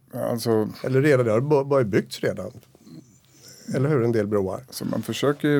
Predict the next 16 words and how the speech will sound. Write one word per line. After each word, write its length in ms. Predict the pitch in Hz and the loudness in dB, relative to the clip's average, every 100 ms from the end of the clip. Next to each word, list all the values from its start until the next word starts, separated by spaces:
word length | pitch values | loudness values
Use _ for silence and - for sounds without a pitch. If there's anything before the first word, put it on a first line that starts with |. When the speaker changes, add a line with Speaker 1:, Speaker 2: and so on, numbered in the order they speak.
| 135 | 2
Speaker 1:
bygga 360 | 131 101 95 - | 2 2 0 0
mera 420 | - 95 95 98 | -4 -4 -2 -4
broar 320 | 101 107 - | -4 -2 -2
av 100 | 101 | -2
trä, 420 | 98 - - - - _ _ _ - _ _ _ | -4 -8 -8 -8 -14 _ _ _ -20 _ _ _
till 160 | - - | -10 -8
exempel 380 | - - - - | -6 -6 -6 -8
då, 120 | - | -10
som 180 | - - | -4 -2
Speaker 2:
Av 120 | - | 0
trä? 140 | - 262 | 0 0
Speaker 1:
alternativ. 360 | - 180 - - | 2 -2 -4 -2
Ja, 120 | 107 | 0
det, 200 | 113 151 | 0 -2
det, 300 | - 135 160 | 0 0 0
det, 300 | 139 - 131 | -2 -2 -2